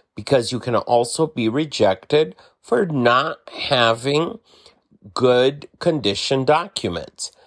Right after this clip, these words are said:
Now, let me give you one of Vic's tips. I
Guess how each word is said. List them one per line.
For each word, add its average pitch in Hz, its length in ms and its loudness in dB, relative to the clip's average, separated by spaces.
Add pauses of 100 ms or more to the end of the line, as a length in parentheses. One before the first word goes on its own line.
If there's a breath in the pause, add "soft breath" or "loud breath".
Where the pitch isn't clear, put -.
(220 soft breath)
Now, 104 520 -2
let 113 320 0
me 156 100 0
give 127 240 -2
you 117 120 -2
one 104 180 4
of 95 160 0
Vic's - 400 -4
tips. - 560 -6 (580 soft breath)
I 127 300 2